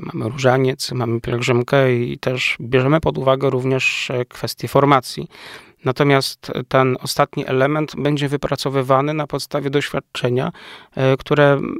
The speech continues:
zostanie uzyskane w momencie, kiedy będzie kolejna tura rekolekcji. Będą pojawiały się, e, kolejne elementy związane z różańcem i, i oczywiście wnioski będą wyciągnięte,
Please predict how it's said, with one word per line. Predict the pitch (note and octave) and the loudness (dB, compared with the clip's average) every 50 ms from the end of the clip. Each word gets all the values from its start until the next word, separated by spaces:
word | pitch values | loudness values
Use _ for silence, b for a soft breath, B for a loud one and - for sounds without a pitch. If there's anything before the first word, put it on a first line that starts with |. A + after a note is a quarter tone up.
| - | -6
zostanie | - C#3 D#3 D3 - D3+ D#3 E3+ F3+ | -4 -2 -2 0 2 2 4 4 4
uzyskane | F3 D#3+ D3+ - - - B2+ B2+ C3+ D3 D#3 D3+ | 2 0 -2 -2 -2 -2 0 0 2 0 0 0
w | |
momencie, | D#3 C3+ A#2+ B2 - - - D3+ | 0 0 0 0 0 -2 -4 -4
kiedy | - - C#3+ C#3+ C#3 C#3 C3+ C3 C3+ C3+ - - - - - - | -4 -4 -2 2 2 4 4 2 2 -2 -4 -6 -8 -10 -10 -10
będzie | - - B2+ A#2+ B2 C#3 C3 | -6 -4 -2 -2 -2 -2 -4
kolejna | - - B2+ B2 A#2+ B2+ B2+ B2 A#2+ B2 - - - - - | -4 -2 0 2 2 2 2 2 2 0 -4 -6 -12 -12 -6
tura | - C3 B2+ B2+ A#2+ A#2 | -2 0 2 2 2 2
rekolekcji. | A#2+ - - B2 A#2 A#2 A2+ - - - - C3+ C3+ D3+ B B B B B B B B | 0 0 0 0 0 0 -2 -6 -8 -6 -4 -4 -4 -4 B B B B B B B B
Będą | - A#2+ A#2+ B2 B2+ B2+ | -6 -2 0 0 0 0
pojawiały | - - C3 B2+ B2 C3 C3 C3 C3+ | 0 0 2 2 4 4 2 2 2
się, | - - B2+ | 0 0 0
e, | B2+ B2 A#2+ A#2+ B2 C3 C3 B2+ B2 | 2 2 2 0 0 -2 -2 -2 -4
kolejne | - - - C3 B2+ C3 C3 C3 B2 | -4 -4 0 2 2 2 2 2 2
elementy | B2 A#2+ A#2+ A#2+ B2 B2 - - | 2 2 2 2 2 2 0 -2
związane | A#2+ A#2+ - B2+ B2 B2 A#2+ A#2+ A#2+ | -2 0 2 2 2 4 2 2 2
z | B2+ | 2
różańcem | C3+ C#3 A#2+ B2+ A2 A#2 A2 - - E2+ E2+ F2 A2+ | 2 2 2 2 2 0 0 0 2 2 2 2 2
i, | D3 - - - - | 0 -2 -8 -8 -2
i | - D#3 E3+ F#3 A3 A3 - - | 0 0 2 2 0 -2 -4 -4
oczywiście | - C#3 - E3 C#3+ C3+ C#3 - - - F3+ D#3+ D3 | -4 -2 -2 -2 -2 -2 -2 -4 -2 0 0 0 2
wnioski | C3 C3 C3 C3 C3 - - - C#3+ | 2 2 2 2 0 -2 -4 -4 -2
będą | C#3 C3 C3+ C#3 C3+ | -2 0 2 2 0
wyciągnięte, | B2+ C3 - - C#3 C3 B2 A#2+ A#2 A2+ - A#2+ C3 | 0 0 0 0 0 2 2 2 2 2 2 2 0